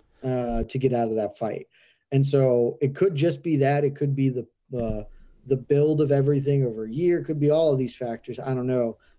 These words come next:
But I thought in that first round, the thing that struck me the most when I was watching it is, man, I expected Aljo to do that.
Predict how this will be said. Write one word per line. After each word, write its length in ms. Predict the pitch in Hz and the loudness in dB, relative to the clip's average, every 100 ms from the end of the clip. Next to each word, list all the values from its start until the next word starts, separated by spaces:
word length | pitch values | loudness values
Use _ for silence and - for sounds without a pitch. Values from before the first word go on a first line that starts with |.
| _ | _
But 140 | 135 135 | 2 4
I 160 | 160 | 2
thought 400 | - 160 156 151 | 2 2 2 0
in 80 | 147 | 0
that 300 | 160 196 - | 2 0 -2
first 320 | 170 185 - | 0 0 0
round, 340 | 151 151 175 147 | -2 0 0 -2
the 60 | |
thing 240 | 139 156 156 | -4 -2 -2
that 120 | 139 | -4
struck 340 | - 151 147 | -2 -2 0
me 100 | 151 | -2
the 80 | 135 | 0
most 400 | 131 147 139 - | 2 2 0 -4
when 120 | 131 | -8
I 60 | 123 | -6
was 100 | 113 | -4
watching 400 | 131 143 139 120 | -2 -2 -2 -4
it 100 | 117 | -4
is, 260 | 113 - _ _ _ _ _ | -4 -8 _ _ _ _ _
man, 400 | 139 175 175 117 - | 0 2 2 -2 -4
I 140 | 143 | 0
expected 480 | 233 226 - 208 180 | 0 0 -2 0 0
Aljo 400 | 147 156 139 117 | 0 0 -2 -6
to 60 | 107 | -8
do 180 | - 117 | -16 -16
that. 220 | - - | -16 -20